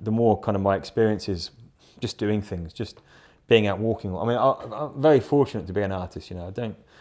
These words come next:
think for a minute that I'm not. I'm an extremely fortunate place where I can spend my life, you know, I'm only in my forties, but I can spend my life doing art. I've managed to carve that out. So it's been my life's focus to get <laughs> to this. It seems quite strange, doesn't it?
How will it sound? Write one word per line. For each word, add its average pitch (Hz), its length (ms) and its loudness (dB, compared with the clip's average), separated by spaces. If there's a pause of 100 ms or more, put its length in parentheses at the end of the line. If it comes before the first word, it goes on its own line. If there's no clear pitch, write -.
(160)
think 117 180 -6
for - 120 -8
a - 20 -2
minute 101 480 -2
that 98 140 -6
I'm 92 240 -6
not. 98 220 0
I'm 90 140 -6
an 87 100 -10 (160)
extremely 101 400 -6
fortunate 98 480 -8
place 98 300 0
where 90 100 -4
I - 40 -8
can - 80 -14
spend 98 220 -6
my 92 80 -2
life, 95 420 -2 (920)
you 98 80 -6
know, 87 280 -4
I'm 107 100 0
only 120 140 4
in 101 40 2
my 95 80 -2
forties, 90 400 -2
but - 120 -10
I 98 40 -4
can 98 120 -12
spend 113 220 -4
my 92 100 0
life 104 260 4
doing 101 240 -2
art. 92 320 0 (320)
I've 95 180 -8 (160)
managed 107 280 -6
to - 80 -18
carve 98 320 -2
that 110 120 -6
out. 101 300 -6 (480)
So - 120 0
it's - 80 2
been 147 120 4
my 123 80 12
life's 120 300 10
focus 117 440 8
to 98 120 -4
get 101 340 2 (360)
<laughs> - 400 -12
to - 100 -8
this. 110 320 -4
It 98 80 -8
seems 104 240 -6
quite 101 240 0
strange, 101 340 -2
doesn't 98 220 -2
it? 90 100 -8